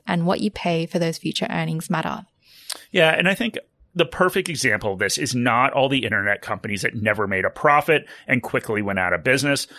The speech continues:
Speaker 2: but instead let's look at Microsoft. So Microsoft was and is a great company. In nineteen ninety-nine, it was the largest company in the world, and today is the second largest.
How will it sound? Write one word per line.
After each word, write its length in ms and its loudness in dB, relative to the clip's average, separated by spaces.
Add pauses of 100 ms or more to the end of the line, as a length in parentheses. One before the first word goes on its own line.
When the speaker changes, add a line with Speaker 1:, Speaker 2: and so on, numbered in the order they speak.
(160)
Speaker 2:
but 160 6
instead 340 4
let's 200 0
look 100 0
at 100 -2
Microsoft. 840 -2
So 320 2
Microsoft 580 0
was 380 2
and 280 -2
is 440 2
a 80 -6
great 320 -4
company. 500 -2 (380)
In 100 2
nineteen 360 2
ninety-nine, 640 2
it 80 -4
was 120 0
the 100 4
largest 480 2
company 340 -8
in 60 -2
the 80 -2
world, 460 4
and 100 -2
today 300 4
is 140 -2
the 100 0
second 480 0
largest. 580 -6